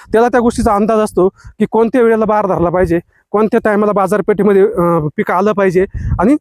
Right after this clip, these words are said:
कधी बाजार भेटतील. त्याच्यामुळे ते शेतकऱ्यांचे पैसे होतात. आणि जे काही नवखे शेतकरी असतात, जे दुसऱ्याची पाहून शेती करतात किंवा दुसऱ्याचा अनुभव घेऊन शेती करतात, का ज्यांना बाजारपेठेचा अंदाज नसतो, छाटणीचा अंदाज नसतो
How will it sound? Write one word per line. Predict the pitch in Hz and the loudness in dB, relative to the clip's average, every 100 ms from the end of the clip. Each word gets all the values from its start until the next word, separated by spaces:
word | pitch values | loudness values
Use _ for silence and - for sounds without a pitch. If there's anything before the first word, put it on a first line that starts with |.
| - | 0
कधी | 262 277 | 0 2
बाजार | 233 208 | 2 0
भेटतील. | 170 165 - 139 _ - - | -2 -2 -4 -6 _ -12 -4
त्याच्यामुळे | 208 262 262 262 | -2 2 0 2
ते | 254 | 0
शेतकऱ्यांचे | 214 214 202 190 | -2 0 0 0
पैसे | 202 196 175 | -2 0 0
होतात. | 160 220 _ - - | 0 -4 _ -14 -4
आणि | 165 | -2
जे | 254 | 0
काही | 277 | 2
नवखे | 262 269 294 | 2 2 0
शेतकरी | - 196 175 | 0 -2 0
असतात, | 175 - 127 - - - - - | 0 0 -4 -4 -10 -6 -4 0
जे | 151 214 | 2 2
दुसऱ्याची | 190 220 214 - 190 | 0 0 0 0 -2
पाहून | 208 208 | 0 0
शेती | 190 185 | 0 0
करतात | 185 180 185 180 - | 0 0 -2 -4 -2
किंवा | 190 | 0
दुसऱ्याचा | 185 202 185 185 | 0 0 0 0
अनुभव | 202 220 220 | 2 2 2
घेऊन | 202 190 | 2 0
शेती | 185 185 | 0 0
करतात, | 170 165 180 - _ - - | 0 0 -4 -6 _ -20 -6
का | 208 | -2
ज्यांना | 190 220 226 | 0 2 2
बाजारपेठेचा | 220 214 202 208 208 196 | 0 0 0 -2 0 0
अंदाज | 196 202 | 0 0
नसतो, | 208 185 185 175 - _ - | 0 0 0 0 -2 _ -8
छाटणीचा | 180 190 226 233 208 | -4 0 0 0 0
अंदाज | 202 196 | 0 0
नसतो | 202 - 170 | 0 -2 -2